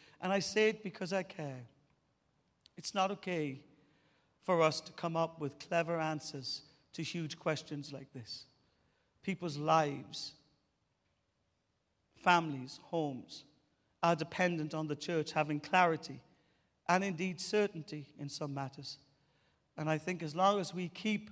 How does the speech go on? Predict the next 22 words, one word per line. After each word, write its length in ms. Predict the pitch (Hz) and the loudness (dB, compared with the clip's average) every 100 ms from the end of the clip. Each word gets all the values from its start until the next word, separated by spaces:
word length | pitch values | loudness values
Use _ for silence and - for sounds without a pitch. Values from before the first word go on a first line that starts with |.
| - | -14
pretending 800 | - 190 - 233 240 254 269 262 | -6 -2 2 6 6 8 6 6
there 180 | 247 254 | 4 4
is 120 | 254 | 4
an 120 | 247 | 4
elephant 440 | 240 247 240 233 233 | 4 4 4 2 2
in 100 | 226 | 2
the 100 | 214 | 2
room, 360 | 208 220 220 180 - - _ _ _ _ _ _ _ _ _ _ _ _ | 4 2 0 -4 -14 -20 _ _ _ _ _ _ _ _ _ _ _ _
we'll 140 | 160 160 | -4 -2
just 220 | 165 - | -4 -6
keep 280 | 202 190 - | -6 -6 -2
carrying 440 | 190 202 220 220 | 4 4 4 6
on 260 | 202 220 196 | 6 6 2
doing 180 | 190 | 0
what 160 | 196 208 | 0 0
we 80 | 214 | 0
do 360 | 170 165 165 160 - _ _ _ _ _ | 0 0 -2 -8 -18 _ _ _ _ _
and 140 | 165 | 0
never 300 | 170 214 220 | 6 6 6
know 580 | 240 220 220 214 175 147 - - _ _ _ - | 2 2 2 2 0 -4 -10 -20 _ _ _ -12
the 80 | 156 | -10
power 520 | - 190 185 160 | 2 4 6 4